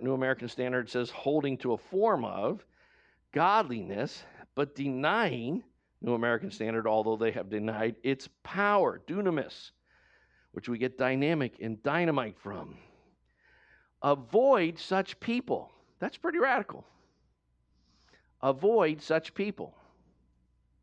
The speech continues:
And from such people turn away, the New King James Version says. This is performance-based,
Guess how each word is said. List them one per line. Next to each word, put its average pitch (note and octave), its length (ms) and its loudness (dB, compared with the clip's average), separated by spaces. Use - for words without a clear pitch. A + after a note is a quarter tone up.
And C#3 180 2
from C#3+ 200 -2
such - 320 -2
people D#3 260 2
turn D3+ 240 0
away, C#3+ 300 2
the G#2 100 0
New G#2+ 180 -2
King G#2 260 -6
James F#2+ 300 -8
Version E2 320 -12
says. - 380 -10
This A#3 320 4
is F#3+ 220 4
performance-based, E3+ 1500 0